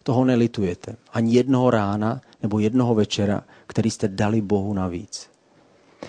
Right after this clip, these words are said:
Možná, že jsi se rozhodl, že se budeš postit, a je to stejné jako, jako s modlitbou. Ve chvíli, kdy se k tomu člověk odhodlává, tak si říká: „Nebudu toho litovat.“ Ale pak, až to proběhne, tak člověk ví:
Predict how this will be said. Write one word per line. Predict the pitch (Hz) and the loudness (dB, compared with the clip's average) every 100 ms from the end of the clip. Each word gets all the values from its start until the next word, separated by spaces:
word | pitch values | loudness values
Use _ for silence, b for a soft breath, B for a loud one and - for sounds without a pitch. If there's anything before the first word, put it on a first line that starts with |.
| B | B
Možná, | 117 135 135 | 0 2 4
že | 139 | 2
jsi | - | 0
se | - 127 | 0 2
rozhodl, | 120 127 131 | 4 4 4
že | 120 117 | 2 0
se | 127 | 0
budeš | 123 113 | 2 2
postit, | - 107 - 135 151 - B B B B - | 0 -6 0 0 0 -2 B B B B -2
a | 120 120 113 120 123 110 - | 4 4 4 2 -2 -6 -6
je | - 113 120 | -2 2 4
to | 120 | 2
stejné | - 131 135 123 | 2 6 6 6
jako, | 117 117 117 107 98 113 | 4 2 2 2 0 -6
jako | 107 117 | -6 -6
s | 104 | -2
modlitbou. | 117 175 165 113 135 | 2 4 4 4 4
Ve | 151 | 4
chvíli, | - 156 151 | 2 2 2
kdy | 139 139 | 4 2
se | - 143 135 147 - | 2 0 0 -4 -10
k | - | -2
tomu | 139 135 | 0 0
člověk | 139 127 | 0 0
odhodlává, | - 147 151 135 120 120 | 2 0 2 4 4 2
tak | 123 - | 0 -4
si | 131 | -6
říká: | 123 - 127 123 - B B | -6 -4 -2 -2 -6 B B
„Nebudu | 127 117 120 117 | -8 -6 -4 -6
toho | 113 117 | -4 -2
litovat.“ | 117 117 131 147 - - B B B - | 0 0 0 -2 -6 -16 B B B -4
Ale | 101 - | -4 -2
pak, | 160 180 - | -2 -2 -6
až | - | -6
to | 120 | -6
proběhne, | - 123 131 180 131 104 107 | 0 0 2 2 0 -2 -6
tak | 110 | -8
člověk | - 120 113 107 | -6 -2 0 0
ví: | 104 104 | 0 0